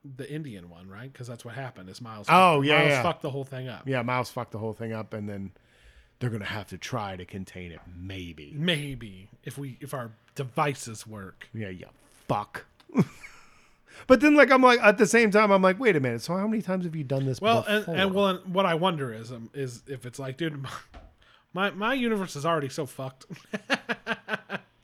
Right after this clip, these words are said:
Speaker 1: Um, again, something, <sighs> something will happen, uh, of course. I, I don't know. They have,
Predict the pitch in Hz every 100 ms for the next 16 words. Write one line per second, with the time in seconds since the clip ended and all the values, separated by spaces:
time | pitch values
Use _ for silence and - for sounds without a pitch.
0 | _ _ _ _ _ 151 151 147 131 120
1 | _ _ _ _ _ 214 180 175 135 113
2 | - - - _ - 285 285 240 254 220
3 | _ _ _ _ - - - - _ _
4 | - - _ _ - - 208 110 95 92
5 | - 151 - - 135 _ _ - 104 -
6 | - 135 95 - - 170 - 190 233 285
7 | 302 339 147 135 185 220